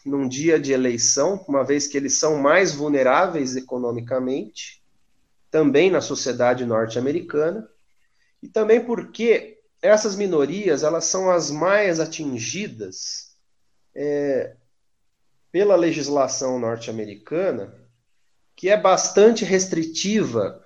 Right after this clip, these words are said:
no acesso ao voto. Vou explicar melhor esse ponto. Nos Estados Unidos,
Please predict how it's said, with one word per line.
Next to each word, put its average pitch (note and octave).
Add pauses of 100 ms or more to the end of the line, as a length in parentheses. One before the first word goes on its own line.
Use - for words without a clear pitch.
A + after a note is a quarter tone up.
(320)
no D3
acesso C#3+
ao B2+
voto. G#2+
Vou C3
explicar E3
melhor D#3
esse -
ponto. - (720)
Nos G#3
Estados G3
Unidos, C#3